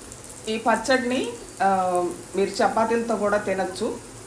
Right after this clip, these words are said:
చాలా బాగుంటుంది. ఒక చిన్న చింతపండు ముక్క, చాలా చిన్నది, ఒక చిన్న అల్లం ముక్క చూసారు కదా, అవి వేసాను.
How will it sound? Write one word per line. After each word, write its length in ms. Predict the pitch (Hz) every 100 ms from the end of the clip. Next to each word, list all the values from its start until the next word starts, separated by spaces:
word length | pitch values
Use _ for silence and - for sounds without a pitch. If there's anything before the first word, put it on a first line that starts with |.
| - - - 196
చాలా 220 | 190 196 190
బాగుంటుంది. 520 | 185 180 180 170 220 - - - - - - - - - - _ - - - - - - - - - - 240
ఒక 80 | 254 -
చిన్న 580 | 262 247 254 262 269 - - -
చింతపండు 440 | 214 277 262 233 208
ముక్క, 180 | 190 - 233 - - - - -
చాలా 340 | 190 208 226 220
చిన్నది, 340 | 196 185 247 - - - - - -
ఒక 60 | - 262
చిన్న 160 | 254 247
అల్లం 220 | 202 233
ముక్క 360 | 208 180 151 - - -
చూసారు 340 | 208 233 196 175
కదా, 200 | 165 240 370 - - - 180
అవి 200 | 175 180
వేసాను. 460 | 180 190 180 226